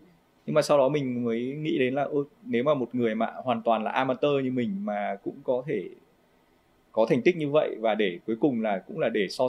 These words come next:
sánh người Việt với nhau ấy, thì cái môn, ờ, như thế nó không, không đi đến đâu cả. Nếu mà một môn thể thao mà theo mình hiểu đúng nghĩa mà nó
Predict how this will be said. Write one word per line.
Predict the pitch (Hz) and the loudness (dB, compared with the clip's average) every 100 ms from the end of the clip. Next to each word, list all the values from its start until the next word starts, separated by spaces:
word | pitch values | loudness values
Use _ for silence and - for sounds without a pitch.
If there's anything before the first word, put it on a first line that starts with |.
| - | 0
sánh | 104 117 | -2 -2
người | 143 113 | -2 -2
Việt | 117 107 | 0 -2
với | 104 | -2
nhau | 135 127 | -4 -4
ấy, | - _ _ _ _ | -8 _ _ _ _
thì | 117 104 101 | -6 -4 -4
cái | 104 104 | -4 0
môn, | 131 131 127 127 | 0 -2 -6 -6
ờ, | 120 117 117 117 120 117 | -4 -4 -6 -8 -10 -8
như | 123 123 | -6 -4
thế | 104 | -6
nó | 104 104 | -8 -8
không, | 139 123 | -10 -10
không | - 127 | -8 -6
đi | 120 | -4
đến | 104 | -2
đâu | 120 | -4
cả. | 117 113 _ _ _ _ _ _ _ _ _ _ - | -4 -8 _ _ _ _ _ _ _ _ _ _ -10
Nếu | 110 | -4
mà | 120 | 0
một | 135 123 127 | 2 2 2
môn | 135 | 2
thể | 135 104 | 2 -2
thao | 127 123 117 | 0 0 0
mà | 110 98 | -2 -4
theo | 95 127 | -2 -2
mình | 120 | -2
hiểu | 107 117 85 92 | -2 -4 -6 -6
đúng | 104 131 | -6 -2
nghĩa | 147 170 208 - - | -2 -2 -6 -12 -12
mà | 101 | -8
nó | 95 | -6